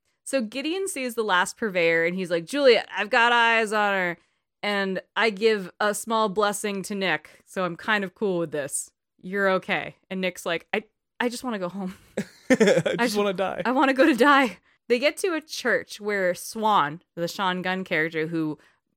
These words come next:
Speaker 1: opened up the world of the rotten world on Earth, he's there. He looks like Death Note and Beetlejuice fucked.
Speaker 2: Ooh.
Speaker 1: Very, very goth.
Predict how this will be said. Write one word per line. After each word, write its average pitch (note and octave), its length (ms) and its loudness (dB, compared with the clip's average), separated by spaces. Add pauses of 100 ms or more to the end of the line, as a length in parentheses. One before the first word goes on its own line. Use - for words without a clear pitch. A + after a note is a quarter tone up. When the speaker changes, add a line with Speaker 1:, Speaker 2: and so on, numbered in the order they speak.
(220)
Speaker 1:
opened G#3+ 360 6
up G3 200 4
the G3 100 2
world F3+ 520 2 (380)
of F3+ 200 -2
the E3+ 120 -4
rotten E3 540 0
world E3+ 280 2
on D#3+ 160 0
Earth, D#3+ 300 -4 (960)
he's G3+ 400 -2
there. - 260 -2 (140)
He C4+ 200 -4
looks E4 280 -6
like D4 400 -2 (340)
Death G#3+ 240 0
Note B3 320 -2 (140)
and F3 340 -4
Beetlejuice F3 640 -6
fucked. - 380 -14 (500)
Speaker 2:
Ooh. A2+ 360 2 (120)
Speaker 1:
Very, A#3 380 4
very F#3+ 240 2
goth. D3+ 320 -6